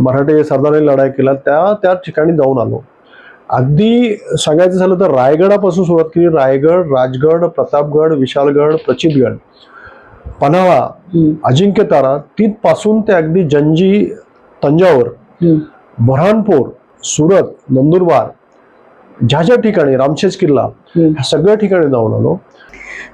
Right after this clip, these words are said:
Speaker 2: नमस्कार, मी प्रतिभा चंद्रन आणि आपण बघत आहात नवराष्ट्र. छावा हा चित्रपट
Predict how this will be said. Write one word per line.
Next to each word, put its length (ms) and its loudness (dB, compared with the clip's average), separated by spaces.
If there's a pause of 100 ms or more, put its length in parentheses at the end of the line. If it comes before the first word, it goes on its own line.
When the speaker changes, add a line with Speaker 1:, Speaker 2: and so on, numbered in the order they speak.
Speaker 2:
नमस्कार, 580 0
मी 120 0
प्रतिभा 380 0
चंद्रन 420 -2 (120)
आणि 160 0
आपण 360 0
बघत 280 2
आहात 280 2 (180)
नवराष्ट्र. 640 0 (1700)
छावा 340 2
हा 120 2
चित्रपट 520 0